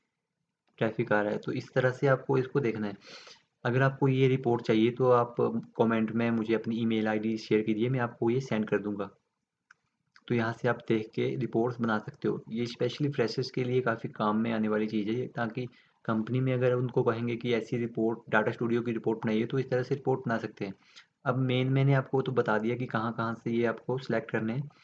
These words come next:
आप जहाँ से, अब देखिए ये add a chart है और साथ में देखिए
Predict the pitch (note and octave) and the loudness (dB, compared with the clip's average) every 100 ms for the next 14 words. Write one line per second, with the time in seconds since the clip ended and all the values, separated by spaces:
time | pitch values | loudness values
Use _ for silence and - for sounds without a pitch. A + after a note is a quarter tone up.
0 | - _ - A#2+ - C3 A2 A#2 A#2 C3 | -20 _ 0 0 2 -2 0 -2 0 -2
1 | C3+ C#3+ C#3 - _ A2+ A2 A2 B2+ - | 2 0 0 -6 _ -4 -2 -2 -2 -4
2 | - _ - B2 - A2 A2+ A#2+ A#2+ A#2 | -10 _ -6 -4 -2 0 2 2 2 4
3 | A2 A2 C#3 C#3+ B2+ A#2+ - - - A#2+ | 4 4 0 -2 -2 -2 -6 -20 -4 0
4 | A2+ B2 A#2+ A#2 C#3 | 0 0 0 0 0